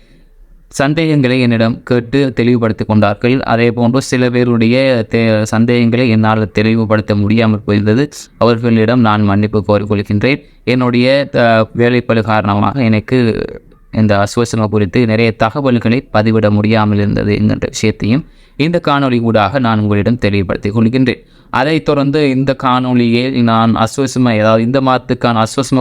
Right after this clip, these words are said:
கொடுப்பனவு பற்றி, பற்றி தான் நான் இந்த காணொளியில் விரிவாக உங்களிடம் கூறப்போகின்றேன். அதற்கு முன் நம்மளுடைய சேனலை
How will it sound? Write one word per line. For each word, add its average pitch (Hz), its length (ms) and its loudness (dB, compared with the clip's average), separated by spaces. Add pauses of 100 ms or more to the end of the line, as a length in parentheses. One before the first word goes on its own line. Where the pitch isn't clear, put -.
கொடுப்பனவு 131 460 -2
பற்றி, - 500 -4
பற்றி 113 360 -2
தான் 123 260 0
நான் 110 240 0
இந்த 107 260 0
காணொளியில் 113 540 0 (360)
விரிவாக 135 640 0
உங்களிடம் 107 460 0
கூறப்போகின்றேன். 110 760 0 (760)
அதற்கு 170 400 0
முன் 165 180 0
நம்மளுடைய 123 460 2 (100)
சேனலை 127 380 0